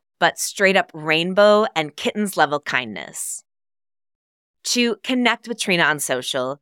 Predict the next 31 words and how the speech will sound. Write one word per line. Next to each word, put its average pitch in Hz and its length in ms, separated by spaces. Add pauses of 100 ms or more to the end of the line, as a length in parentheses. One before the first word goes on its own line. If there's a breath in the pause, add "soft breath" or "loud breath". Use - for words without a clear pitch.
(240)
and 156 180
you 147 280 (280)
better 233 300
bring 202 240
the 185 80
sunshine, 170 540
you 143 100
guys, 131 540 (400)
you 214 100
can 233 140
find 214 280
her 220 120
at 156 260
My 170 300
Lady 156 440
A 147 100
D 151 160
H 123 260
D. - 320 (280)
That's 180 220
also 196 280
her 269 140
website, 135 540 (220)
my 165 320
lady 185 360
A 147 120
D 156 140
H 127 240
D 127 280 (160)
dot - 300
com, 73 420